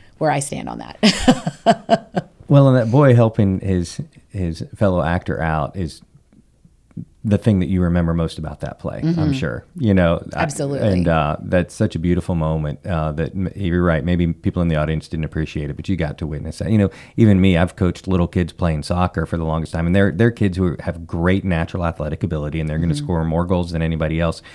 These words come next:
Speaker 2: And I always give some awards at the end of the year, but the one that really does make me choke up is the most improved award. You know, I'm like,
Speaker 1: Mm-hmm.
Speaker 2: at that age, when you, when you go from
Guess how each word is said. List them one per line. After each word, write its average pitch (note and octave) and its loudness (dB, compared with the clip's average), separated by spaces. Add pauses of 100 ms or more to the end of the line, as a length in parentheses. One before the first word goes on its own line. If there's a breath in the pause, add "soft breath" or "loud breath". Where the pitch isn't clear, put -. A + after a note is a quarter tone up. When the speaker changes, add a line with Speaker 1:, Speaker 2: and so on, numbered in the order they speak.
(240 loud breath)
Speaker 2:
And G2 2
I - 6
always G2 4
give F#2+ 0
some F#2+ -2
awards E2+ 0
at E2 -4
the F#2 -2
end E2+ 0
of D2 -6
the D#2+ -2
year, F#2 2 (280 loud breath)
but F2 -4
the F#2+ 0
one G2 4
that F#2+ 0
really G2 4
does G2 2
make F2+ 2
me F#2+ 0
choke G2 -2
up A#2+ 2
is F#2 -4
the F#2 0
most F2+ 2
improved F2 -2
award. C2+ -8
You G#2 0
know, F2 2
I'm E2+ 2
like, - 2
Speaker 1:
Mm-hmm. - 0
Speaker 2:
at G#2 0
that G#2 2
age, G2+ 2
when F2 -2
you, G#2+ 0
when F#2 0
you A2 2
go G#2 4
from E2+ -2